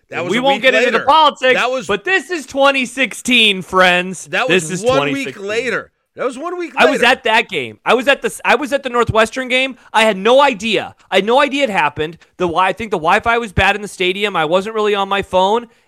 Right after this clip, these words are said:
Speaker 2: and turned on Overreaction in the car on the way back to the hotel, and it was like, "Wait, what are people talking about?" And off to the races we went.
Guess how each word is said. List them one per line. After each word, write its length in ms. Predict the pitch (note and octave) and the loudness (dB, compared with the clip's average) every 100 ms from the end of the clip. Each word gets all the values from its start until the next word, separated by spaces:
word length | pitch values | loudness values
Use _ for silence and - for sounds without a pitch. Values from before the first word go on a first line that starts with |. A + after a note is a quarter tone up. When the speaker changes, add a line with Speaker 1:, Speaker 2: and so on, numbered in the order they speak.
| _ | _
Speaker 2:
and 800 | E3+ F3+ E3+ E3 E3 D#3+ D#3 D3+ D3 _ _ - | 0 0 2 0 0 0 -2 -6 -12 _ _ -6
turned 240 | G#3+ A3+ | -2 2
on 140 | A3+ | 2
Overreaction 680 | A3 A3 A3 G#3 G#3 A3+ G#3+ | 2 2 2 2 0 -2 -6
in 80 | G#3 | -8
the 60 | |
car 220 | F3 G3+ A3 | -2 2 4
on 100 | G#3+ | 2
the 60 | |
way 120 | G#3 G#3 | 0 0
back 180 | G#3+ | -2
to 60 | - | -2
the 100 | G3+ | 0
hotel, 360 | G3+ G3+ G3+ B3+ | 0 0 0 0
and 60 | A#3 | 0
it 40 | |
was 120 | F3 | -2
like, 220 | F3 C3 _ - | -2 -4 _ -2
"Wait, 260 | F#3+ A#3 | 2 2
what 160 | D3 F#3+ | 2 -2
are 60 | A#3+ | -2
people 280 | B3+ C4 | -4 -4
talking 360 | B3+ C4+ C4+ C4+ | -2 0 0 -2
about?" 380 | C#4+ D4 D4+ - - | -2 0 -2 -6 -14
And 140 | A#2 | -2
off 180 | G3 C4 | 0 0
to 100 | B3+ | -4
the 120 | B3 | -2
races 340 | G#3+ G3+ G3 E3+ | 2 0 -2 -4
we 120 | F3+ | -2
went. 380 | E3 A#2+ _ | -2 -6 _